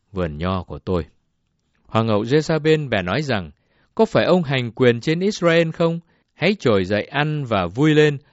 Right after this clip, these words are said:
tôi sẽ cho ông vườn nho của Naboth người Gidrean." Jezabel viết thư nhân danh Ahab đóng ấn vua, gửi cho các trưởng lão và kẻ cả ở trong thành Naboth ở cùng người. Trong thư nói như vậy, "Hãy truyền giao lễ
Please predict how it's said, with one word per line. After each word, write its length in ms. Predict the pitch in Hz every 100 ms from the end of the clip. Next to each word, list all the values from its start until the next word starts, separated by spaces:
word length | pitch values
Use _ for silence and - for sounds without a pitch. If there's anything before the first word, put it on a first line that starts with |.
| _ _
tôi 260 | - 160 165
sẽ 200 | - 190 -
cho 180 | - 160
ông 440 | 156 160 165 156
vườn 280 | 123 101 87
nho 280 | 95 131 131
của 180 | - 82
Naboth 400 | 98 120 156 190 _ -
người 280 | 98 82 73
Gidrean." 520 | 123 - 110 107 95 - _ _ _ _ _
Jezabel 680 | - 101 123 127 117 120 117
viết 200 | 147 165
thư 180 | 127 123
nhân 260 | 117 120
danh 200 | 117 117
Ahab 380 | 117 117 117 151 -
đóng 220 | 113 113
ấn 240 | 147 123 151
vua, 300 | 117 113 110 - _ _ _ -
gửi 220 | 98 90
cho 120 | 151
các 200 | 185 202
trưởng 280 | - 95 85
lão 260 | 90 107 180
và 140 | 135 -
kẻ 160 | 87 80
cả 340 | - 85 80 87
ở 160 | 90 82
trong 240 | 131 135
thành 360 | 107 90 80 90
Naboth 440 | 113 117 131 170
ở 180 | 90 80
cùng 260 | - 85
người. 260 | 80 80 71 _ _ _ _ _
Trong 220 | 117 117
thư 240 | - 113
nói 200 | 110 107
như 140 | 131 110
vậy, 280 | 90 76 - _ _ _ -
"Hãy 200 | 147 196
truyền 280 | - 120 107
giao 300 | 107 156 160
lễ 220 | 151 180